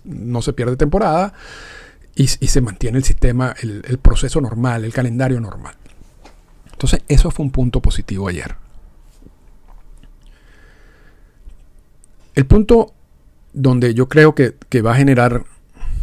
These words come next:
preguntas es, ¿cómo, cómo el sindicato va a explicar que tú identifiques los problemas?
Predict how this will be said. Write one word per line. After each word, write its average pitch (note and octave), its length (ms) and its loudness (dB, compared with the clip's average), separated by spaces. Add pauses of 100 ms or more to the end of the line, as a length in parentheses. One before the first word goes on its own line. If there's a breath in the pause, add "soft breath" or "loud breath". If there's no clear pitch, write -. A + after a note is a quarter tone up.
preguntas B2 640 2
es, F#2 160 -8 (2250 loud breath)
¿cómo, G#3 460 2 (720)
cómo D#3 220 -2
el F#3+ 60 2
sindicato C3+ 600 -2
va A#2 100 -2
a - 20 8
explicar A#2 420 2
que B2 120 -6
tú C#3 140 2
identifiques C#3+ 500 -2
los D3 100 -2
problemas? F#2 460 -2